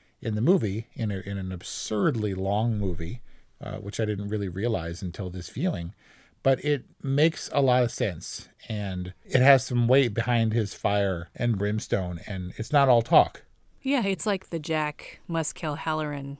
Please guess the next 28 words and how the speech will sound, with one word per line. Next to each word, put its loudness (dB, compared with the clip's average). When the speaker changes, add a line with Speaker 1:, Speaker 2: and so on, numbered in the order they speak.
Speaker 2:
murder. -8
Speaker 1:
Right? 4
That's -2
really 4
the 2
only 2
time 0
he 0
is -2
possibly 0
unhinged -2
and 0
not 0
just 0
an 2
army, 2
a -2
grenade 2
juggling 4
army 2
officer -2
who's -2
all 0
bluster. -6
Speaker 2:
Yeah. 2
I -2
think -4
his -8